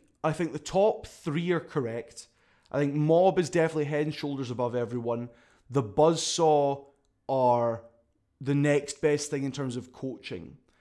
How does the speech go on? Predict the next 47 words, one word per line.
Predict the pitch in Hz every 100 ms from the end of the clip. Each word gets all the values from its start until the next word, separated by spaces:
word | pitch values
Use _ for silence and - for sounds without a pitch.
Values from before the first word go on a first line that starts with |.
| _ _ _
And | 143 147
the | 135
Wrath, | 139 127 139 151 160 - -
if | 143 143
they | 143
can | 143 123
put | - 185
it | 185
all | 151 156 151 147
together | 135 139 131 135
around | 123 127 123 120
McGee, | 110 120 127
will | 113 113
be | 113
very | 101 113 110
good. | 98 135 127 - _ _ _ _ -
But | 135 -
I | 143
think | 143 151 131
they | 131
could | - 127
easily | 151 143 139 127
be | 110
flipped | 101 135 123 -
with | 117
the | -
Lava. | 110 117 139 120 107 101 _ _ _ _
And | 127
I | 127
think | 123 110
the |
Lava | 117 127 147 151 147
should | - 143 110
maybe | 123 139 147
be | 143 135
three | - - 135
or | 131
four, | 107 - 156 190
and | 196 135
you | 127
bump | 117 135 135
every | 131 113 123
other | 117
team | 110 120 117
down | 104 107 110 120
one. | 107 98 - _ _ _ -
Um, | 123 117 113